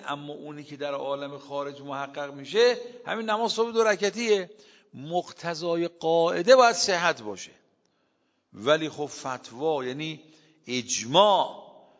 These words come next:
بر این است که همین که، آقا، کسی بگه: «من سه رکعت نماز صبح می‌خوام بخونم، ولو سر دو رکعتی هم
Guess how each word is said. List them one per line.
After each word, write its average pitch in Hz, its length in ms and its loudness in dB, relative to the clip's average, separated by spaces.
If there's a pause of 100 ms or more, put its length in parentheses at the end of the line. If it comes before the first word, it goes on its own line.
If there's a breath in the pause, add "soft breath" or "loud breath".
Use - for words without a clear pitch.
(140)
بر 135 140 0
این 147 220 -6
است 131 180 -8
که 127 120 -10
همین 180 260 -4
که، 160 300 -8 (320 soft breath)
آقا، 185 220 -4
کسی 185 300 -14
بگه: 180 200 -12
«من 170 140 -16
سه 196 240 -4
رکعت 165 340 -10
نماز 147 280 -12
صبح 135 240 -14
می‌خوام 143 240 -14
بخونم، 175 400 -12
ولو 185 160 -4
سر 170 180 -4
دو 160 180 -6
رکعتی 147 400 -2
هم 180 220 2